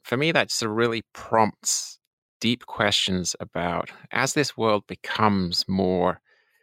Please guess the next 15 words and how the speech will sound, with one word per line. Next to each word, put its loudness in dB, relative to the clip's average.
uh, 0
humanized, 2
as -2
the -6
technologies -4
reach -6
deeper, -2
what 2
is -2
gonna 2
be 0
the 0
role 0
for -6
animals? -6